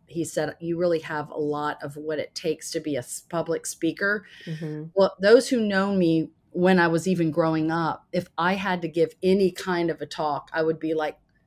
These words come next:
Speaker 1: sick to my stomach for days, knowing I was gonna have to get up in front of the class, you know, and share anything. When he said that, I'm like, "That's, like, the last thing growing up that I ever wanted to do."
Speaker 2: Mm-hmm.
Speaker 1: But, um,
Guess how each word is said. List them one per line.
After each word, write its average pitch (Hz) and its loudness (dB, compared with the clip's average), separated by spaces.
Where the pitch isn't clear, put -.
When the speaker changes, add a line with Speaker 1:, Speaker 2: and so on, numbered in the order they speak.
Speaker 1:
sick 240 2
to 220 -2
my 170 2
stomach 170 0
for 165 -4
days, 165 2
knowing 170 0
I 151 -4
was 147 -8
gonna 151 -4
have 156 -6
to 160 -12
get 165 0
up - -2
in 147 -8
front 160 -4
of 147 -2
the 147 -4
class, 143 -4
you 170 -2
know, 156 -2
and 143 -2
share 214 4
anything. 165 0
When 175 0
he 214 2
said 185 2
that, 190 2
I'm 165 0
like, 151 -4
"That's, 311 -6
like, 190 -4
the 180 -2
last 320 -2
thing 214 -2
growing 185 4
up 180 2
that 185 2
I 185 4
ever 359 6
wanted 170 4
to 170 -4
do." 170 -2
Speaker 2:
Mm-hmm. 170 -8
Speaker 1:
But, 185 -2
um, 170 0